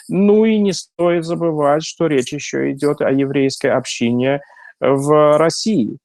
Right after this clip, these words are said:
Люди, которые Россию покидают, довольно массово покидают, особенно после начала войны. И пока российские власти открыто этому не препятствуют. Они чинят препоны, но скорее за закрытыми дверями.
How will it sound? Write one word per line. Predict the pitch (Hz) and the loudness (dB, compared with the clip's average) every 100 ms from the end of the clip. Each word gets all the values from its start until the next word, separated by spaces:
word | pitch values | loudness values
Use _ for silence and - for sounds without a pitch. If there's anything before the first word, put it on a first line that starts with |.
| _ | _
Люди, | 110 127 127 | -6 -2 0
которые | 127 123 135 123 - | 0 0 0 0 -2
Россию | - 120 - 151 147 120 - | -2 -2 -2 -2 0 -2 -6
покидают, | - 123 104 104 110 139 | -10 -6 0 0 0 0
довольно | 110 107 107 | 0 2 0
массово | 104 101 - 117 131 - | 0 -2 0 0 0 -2
покидают, | 147 - 147 147 156 - - - - | -6 -4 0 2 0 -4 -20 -12 -2
особенно | 117 - 120 127 123 | -2 0 0 0 0
после | 123 123 127 | 0 0 0
начала | 120 117 - 120 117 123 - _ - | 0 -2 0 2 2 0 -4 _ -8
войны. | 117 127 135 131 139 147 - _ - | 0 2 2 0 -2 -4 -8 _ -2
И | 143 | 0
пока | - 139 139 170 | 0 -2 0 -2
российские | 165 139 - 175 - 147 | -2 -4 -6 -8 -6 -6
власти | 131 160 165 - 190 | 0 -2 -2 -8 -10
открыто | - - - 165 - 160 - | -12 -10 -4 -4 -2 -6 -6
этому | - 127 | -10 -8
не | 127 127 | -6 -6
препятствуют. | 123 120 127 107 - - | -6 -2 0 0 0 -2
Они | - 156 | 0 0
чинят | 156 - 175 147 - | 0 0 2 0 0
препоны, | 160 - 262 226 | -2 2 2 4
но | 175 | 2
скорее | 160 - 165 160 | 0 0 0 0
за | 139 | -2
закрытыми | 139 135 143 131 120 | -4 -2 -4 -2 -4
дверями. | 123 131 123 67 | -2 0 0 0